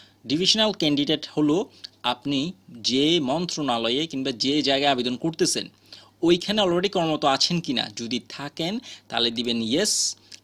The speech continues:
আর যদি আপনি ফ্রেশার, আপনি এই মন্ত্রণালয়ে কিংবা চট্টগ্রাম সিটি কর্পোরেশনে চাকরিরত অবস্থায় নেই, আপনি চাকরি করতেছেন না এখানে কোনো,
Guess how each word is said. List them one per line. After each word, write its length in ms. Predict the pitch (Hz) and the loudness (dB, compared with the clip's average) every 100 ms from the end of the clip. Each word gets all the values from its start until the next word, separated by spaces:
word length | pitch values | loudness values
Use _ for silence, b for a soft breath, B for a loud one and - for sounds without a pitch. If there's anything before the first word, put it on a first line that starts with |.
| - | -2
আর 200 | 123 135 | 0 0
যদি 280 | 127 123 | -2 0
আপনি 300 | 123 123 135 | 0 0 -4
ফ্রেশার, 680 | 139 - 160 185 - 113 113 | -6 -4 0 2 2 0 -4
আপনি 480 | - 117 131 147 160 - | -10 -8 -4 -2 -4 -4
এই 300 | 151 165 180 | 0 2 2
মন্ত্রণালয়ে 760 | 151 131 123 123 120 120 131 | 2 -2 -2 -4 -2 0 0
কিংবা 220 | 151 123 120 | -2 -4 -6
চট্টগ্রাম 320 | 117 120 117 | -6 -8 -2
সিটি 280 | - - 170 | 0 0 -4
কর্পোরেশনে 600 | 165 165 - 165 170 190 B B - | -6 -6 -6 -4 -4 -6 B B -6
চাকরিরত 420 | 139 - 143 143 | -6 -2 -4 -2
অবস্থায় 480 | 135 131 - 156 156 | -2 -4 -4 -4 -4
নেই, 520 | 160 120 135 175 113 - | -6 -4 -2 -2 -4 -10
আপনি 220 | - - | -14 -6
চাকরি 240 | 127 139 147 | -4 -4 -4
করতেছেন 460 | 175 170 190 185 | -4 -2 -2 0
না 120 | 135 | 0
এখানে 280 | 113 113 123 | 0 -2 -6
কোনো, 260 | 113 110 | -6 -8